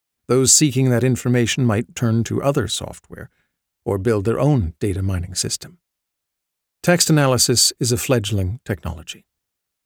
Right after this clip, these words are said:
It remains unclear how often such tools might suggest a problem when none exists,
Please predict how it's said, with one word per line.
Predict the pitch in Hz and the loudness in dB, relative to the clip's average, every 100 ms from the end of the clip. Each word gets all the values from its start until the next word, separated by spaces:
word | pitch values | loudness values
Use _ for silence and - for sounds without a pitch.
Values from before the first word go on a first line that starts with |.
| _ - | _ -4
It | 120 | 2
remains | 139 147 139 | 4 4 2
unclear | 156 147 139 - 127 117 | 4 2 2 0 2 2
how | 107 131 | 0 0
often | 127 107 120 107 | 0 0 -2 0
such | 123 - | 0 -2
tools | - 123 110 101 | -6 -2 0 0
might | 110 - | -2 -2
suggest | 117 113 107 - | -4 -2 -2 -4
a | |
problem | - 127 107 107 104 | -6 -2 -2 0 0
when | 107 | 0
none | 104 95 | 0 -2
exists, | 95 107 101 - - | -2 -2 0 -2 -4